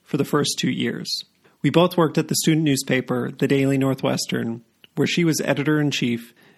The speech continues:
and brought me on as the opinion page editor for one of the quarters. Libby was about as straight-laced as they come,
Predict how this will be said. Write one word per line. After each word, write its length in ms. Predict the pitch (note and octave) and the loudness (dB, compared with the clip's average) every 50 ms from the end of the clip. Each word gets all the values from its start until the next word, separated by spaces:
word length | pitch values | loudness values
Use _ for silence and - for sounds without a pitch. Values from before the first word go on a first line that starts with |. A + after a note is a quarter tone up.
| _ - | _ -6
and 100 | F#3 F3+ | 0 2
brought 220 | C#3 C#3+ C#3+ - | 2 2 2 2
me 100 | D3 C#3 | 2 2
on 220 | C3+ C3 B2+ B2+ | 2 2 2 0
as 100 | C3 B2+ | 0 -2
the 160 | - - C#3+ C3+ | 0 0 0 -2
opinion 380 | C3+ - - E3 D3 C3+ B2 | 0 0 0 2 2 2 0
page 280 | A#2+ C3+ - - - - | 0 -2 -4 -2 -2 -4
editor 300 | B2+ - B2+ B2+ B2+ A#2+ | -2 -2 -2 -2 -2 -2
for 160 | - - C3 | -4 -4 -4
one 160 | B2 B2+ B2 | -4 -2 -4
of 80 | B2 - | -4 -6
the 60 | - | -6
quarters. 520 | - - C#3+ B2+ - - - - - - - - - _ _ _ _ _ - - - - | -6 -4 -2 -2 -2 -4 -4 -4 -2 -2 -4 -4 -10 _ _ _ _ _ -20 -20 -12 0
Libby 280 | D#3 E3 F3 G3 F#3+ | 2 4 4 4 4
was 180 | D#3+ D3+ C3 C#3 | 4 2 2 2
about 240 | C#3+ D3 C#3 C#3 C3+ | 2 2 2 2 2
as 100 | C3 - | 0 0
straight-laced 560 | - D3+ D3 C#3+ - C#3 C3 C3+ B2+ - - | 0 0 0 0 0 0 0 0 0 -2 -2
as 120 | C#3+ B2+ | -4 -2
they 120 | - D3 C3+ | -2 -4 -4
come, 560 | - - C#3 B2+ B2 A#2+ B2 - D3+ E3 | -4 -4 -4 -4 -4 -4 -6 -8 -10 -12